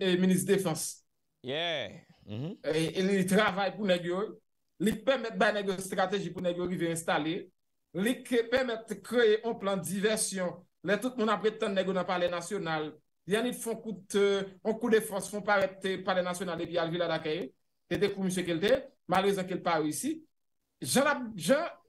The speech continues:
Speaker 1: ancien colonel Imler Rebu, A P C, donc avancé là, li montre ou pa gen garanti pou reyisi tranzisyon an. E kesyon eleksyon ke n ap pale a, se lwen de la, se yon gwoup nèg ki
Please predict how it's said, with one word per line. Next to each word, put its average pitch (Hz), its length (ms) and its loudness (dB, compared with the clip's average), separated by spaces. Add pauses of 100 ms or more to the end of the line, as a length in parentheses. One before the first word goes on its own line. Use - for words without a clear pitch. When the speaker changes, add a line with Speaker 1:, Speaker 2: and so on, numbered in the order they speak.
(160)
Speaker 1:
ancien 233 320 0
colonel 208 440 2
Imler 202 200 0
Rebu, 175 400 -2
A 190 80 -2
P 190 160 -2
C, 190 100 -4
donc 175 240 -2
avancé 160 320 -2
là, 202 320 0 (240)
li 226 100 2
montre 247 240 2
ou 214 80 4
pa 196 160 2
gen 175 120 -8
garanti 170 460 -2 (1120)
pou 196 200 0
reyisi 196 500 2
tranzisyon 151 600 -2
an. - 100 -12 (540)
E 196 160 4
kesyon 220 400 2
eleksyon 202 400 2
ke 202 140 -2
n 180 60 0
ap 175 160 -4
pale 160 280 2
a, 196 140 2 (180)
se - 160 -6
lwen 180 240 2
de 180 80 2
la, 185 160 2
se 185 80 -8
yon 165 80 -6
gwoup 170 240 -6
nèg 190 240 0
ki 202 220 -4